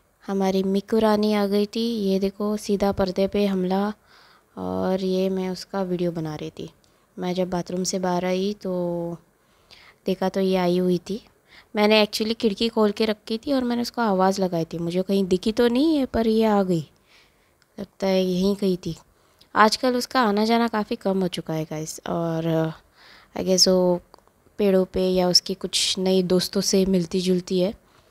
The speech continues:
तो अभी मैंने देखा वो आई हुई थी। दूसरा गाइस, अ,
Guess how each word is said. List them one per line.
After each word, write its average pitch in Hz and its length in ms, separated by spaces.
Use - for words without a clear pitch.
तो 220 240
अभी 214 200
मैंने 226 240
देखा 220 280
वो 226 120
आई 185 320
हुई 175 240
थी। 160 240
दूसरा 240 300
गाइस, 254 420
अ, 208 500